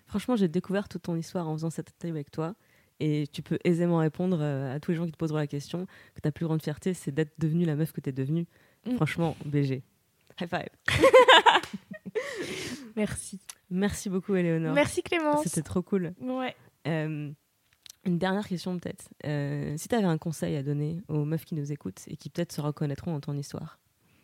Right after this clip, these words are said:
Speaker 2: Eh bien, euh, laissez tomber, c'est très facile à dire, mais essayez de, de laisser tomber toutes les idées de jugement. Essayez de vous trouver, vous,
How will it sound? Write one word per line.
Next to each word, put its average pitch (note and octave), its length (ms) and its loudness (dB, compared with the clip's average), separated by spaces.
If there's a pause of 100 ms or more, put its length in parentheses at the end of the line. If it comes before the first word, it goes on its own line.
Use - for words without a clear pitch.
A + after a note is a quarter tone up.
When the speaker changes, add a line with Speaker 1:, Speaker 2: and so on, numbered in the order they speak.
(340)
Speaker 2:
Eh A#3+ 120 -2
bien, A3+ 500 0
euh, F#3+ 480 -2 (1200)
laissez B3+ 400 4
tomber, A#3+ 460 2
c'est A#3+ 140 0
très - 320 2
facile B3 400 -4
à G#3+ 80 0
dire, A3+ 300 -2
mais G3+ 160 0
essayez B3 420 -2
de, G#3 180 0
de F#3+ 200 -4
laisser G#3+ 300 -2
tomber A#3 340 -2
toutes - 240 -8
les A3+ 420 0
idées B3 180 0
de A3 120 4
jugement. A#3 380 2
Essayez C4+ 200 0
de A#3+ 60 -6
vous A#3 80 -8
trouver, B3+ 340 0
vous, B3 240 2